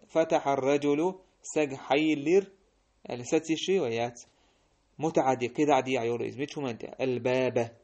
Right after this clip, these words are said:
نعس عيلر. سندر إن متعدي يرشل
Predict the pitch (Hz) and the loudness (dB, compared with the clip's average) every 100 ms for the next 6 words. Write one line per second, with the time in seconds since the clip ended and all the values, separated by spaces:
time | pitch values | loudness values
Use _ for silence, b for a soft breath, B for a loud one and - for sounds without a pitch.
0 | _ _ 123 - - 113 113 107 110 - | _ _ -6 -6 -8 -6 -6 -8 -12 -14
1 | _ _ _ _ _ _ _ _ _ _ | _ _ _ _ _ _ _ _ _ _
2 | _ _ _ _ _ _ _ _ _ _ | _ _ _ _ _ _ _ _ _ _
3 | _ 170 175 170 156 139 165 214 190 151 | _ -6 2 2 2 0 0 2 2 2
4 | 147 147 139 127 120 - 117 117 143 170 | 2 2 2 0 0 -4 -2 0 0 0